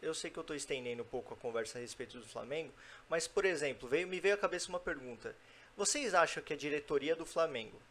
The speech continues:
nesse sentido, foi incompetente? Por levar muito tempo pra escolher um treinador, escolherem o Domenech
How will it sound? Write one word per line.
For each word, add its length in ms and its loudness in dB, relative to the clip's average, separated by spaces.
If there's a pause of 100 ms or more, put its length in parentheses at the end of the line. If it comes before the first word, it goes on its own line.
(120)
nesse 320 -4
sentido, 380 -6
foi 220 -2
incompetente? 800 -4 (760)
Por 140 4
levar 300 10
muito 460 -2
tempo 360 0
pra 180 2
escolher 300 0
um 60 -2
treinador, 560 0 (760)
escolherem 500 4
o 120 2
Domenech 680 2